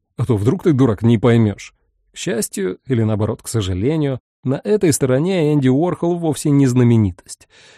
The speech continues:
Эдо, который долгое время был практически единственным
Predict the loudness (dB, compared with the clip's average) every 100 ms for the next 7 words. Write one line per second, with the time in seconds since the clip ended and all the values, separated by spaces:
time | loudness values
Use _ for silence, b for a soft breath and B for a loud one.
0 | b -2 0 2 0 0 0 2 2 4
1 | 2 2 2 2 2 2 0 -2 -4 -6
2 | -8 -8 -8 -6 -4 -2 -4 0 2 4
3 | 2